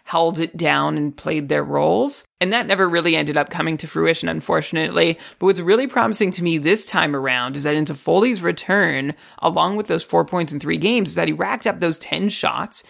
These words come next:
in those three games before, uh, Toffoli returned from injury. He was taking just two and a half shots per game to start the season,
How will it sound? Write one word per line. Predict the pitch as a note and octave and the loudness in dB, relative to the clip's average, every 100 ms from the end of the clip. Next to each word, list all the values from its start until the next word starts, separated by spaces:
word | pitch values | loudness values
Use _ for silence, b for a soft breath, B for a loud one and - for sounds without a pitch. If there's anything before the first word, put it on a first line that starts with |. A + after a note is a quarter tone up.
| B B - | B B 0
in | A#3 C4 | 2 4
those | D#3+ D#3 - | 2 2 -2
three | D#3 D#3+ | 0 2
games | D3 C#3+ B2+ B2 C3+ - _ _ _ _ - - | 2 0 -2 -2 -4 -4 _ _ _ _ -20 -4
before, | F3 - - A3 G#3 C3 C#3 D#3+ B B B - | -2 -2 2 4 6 4 2 0 B B B -2
uh, | C#3 A#2+ - - | -2 -2 -8 -10
Toffoli | - - D#3+ | -6 2 2
returned | D#3 D#3 D#3 | 2 0 -2
from | D#3 D3+ | -2 -4
injury. | C#3+ D3+ | -2 2
He | D#3 | 2
was | D#3 | 2
taking | G3 G#3+ A#3 | 0 0 0
just | G#3+ - | -2 -2
two | D#3+ | 0
and | E3 | 0
a | |
half | D3 D3 D3 | 0 -2 0
shots | E3 D#3 D#3 | 2 2 0
per | - E3 | -2 -2
game | D3 C3+ C#3 C#3 | -2 -4 -2 -2
to | |
start | C#3 D#3+ D#3 | -2 -2 -2
the | - | -4
season, | - - C#3+ C#3 C#3+ | 0 0 2 0 -2